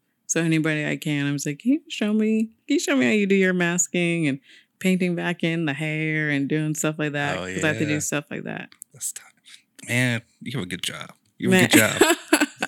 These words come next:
Speaker 1: <laughs> It's like, like I said, it's, it's definitely something I thought I wouldn't get to till further down the line.
Speaker 2: Well, well, so tell me, so after, after you graduated,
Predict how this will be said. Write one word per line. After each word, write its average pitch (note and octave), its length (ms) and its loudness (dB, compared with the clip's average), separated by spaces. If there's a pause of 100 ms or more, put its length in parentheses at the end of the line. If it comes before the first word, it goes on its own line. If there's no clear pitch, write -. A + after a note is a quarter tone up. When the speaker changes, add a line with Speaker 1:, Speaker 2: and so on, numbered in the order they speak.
(140)
Speaker 1:
<laughs> - 380 -8
It's C4 280 4 (260)
like, G3 480 4 (340)
like F#3+ 140 4
I E3+ 140 6
said, E3 240 0
it's, E3 320 2 (520)
it's E3 220 -2
definitely F3+ 340 0
something F3 380 0
I D#3+ 120 0
thought D3+ 400 0
I D3 100 0
wouldn't D3 380 -2
get C#3+ 280 -2
to D3 380 -6 (720)
till D3+ 220 -4
further C#3+ 720 -4 (380)
down C#3 220 0
the C3+ 100 -4
line. C3+ 440 -4
Speaker 2:
Well, C3+ 200 -2
well, C#3 160 0
so C3+ 120 -4
tell D3 220 2
me, G2 140 -2
so - 200 -2
after, A#2 640 0
after B2 280 -2
you A2 80 -4
graduated, F2+ 640 -2